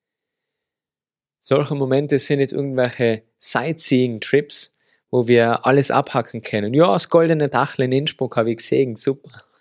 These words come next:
<laughs> Weil am Ende bleiben anstatt schöne Erinnerungen nur noch Fotos.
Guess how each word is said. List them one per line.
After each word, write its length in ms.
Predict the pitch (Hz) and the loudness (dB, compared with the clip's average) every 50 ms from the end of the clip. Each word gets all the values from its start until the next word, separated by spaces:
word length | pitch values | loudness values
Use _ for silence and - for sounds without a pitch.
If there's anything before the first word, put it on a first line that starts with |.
| _ _ | _ _
<laughs> 840 | - 113 - _ - - - _ _ _ _ _ _ _ _ _ _ | -12 -12 -12 _ -20 -20 -20 _ _ _ _ _ _ _ _ _ _
Weil 120 | 117 117 | -6 -6
am 100 | 113 110 | -4 -2
Ende 240 | 104 120 135 147 131 | -2 -2 -2 -2 -2
bleiben 480 | 120 113 113 127 139 147 147 139 123 - - | 0 2 2 2 2 0 -2 -6 -8 -8 -8
anstatt 380 | 120 113 - - 131 123 - | -8 -8 -6 -4 -4 -2 -2
schöne 420 | - - 131 127 135 135 131 113 - | 0 2 2 2 4 4 2 2 2
Erinnerungen 840 | 110 113 - - 139 143 147 139 135 135 139 143 147 151 160 170 _ _ _ _ _ _ _ _ _ _ _ | 0 -2 0 0 -2 0 -2 -2 -2 -2 -2 -2 -4 -4 -6 -12 _ _ _ _ _ _ _ _ _ _ _
nur 160 | 120 123 131 | -4 -4 0
noch 180 | 131 131 127 - | 0 -2 -2 -2
Fotos. 580 | - - 110 107 - - - - - - - | -4 -4 -4 -4 -4 -10 -10 -10 -10 -10 -12